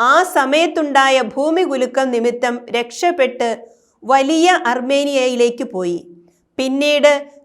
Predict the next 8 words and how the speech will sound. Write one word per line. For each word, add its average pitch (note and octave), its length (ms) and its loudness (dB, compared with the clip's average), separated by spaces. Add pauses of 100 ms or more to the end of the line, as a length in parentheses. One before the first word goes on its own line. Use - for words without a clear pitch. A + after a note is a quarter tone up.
കാസ്പിയൻ E4 640 2
കടലിനു C#4+ 420 2
സമീപമുള്ള C4 920 -2
ലുക്കാനിയയിലെത്തി. C4 1400 -4 (380)
യാത്ര B3+ 400 2
ചെയ്യുമ്പോൾ C4 800 0 (280)
വിഗ്രഹാരാധകരുടെ C#4 1200 4
പ്രേരണയാൽ C4+ 840 -2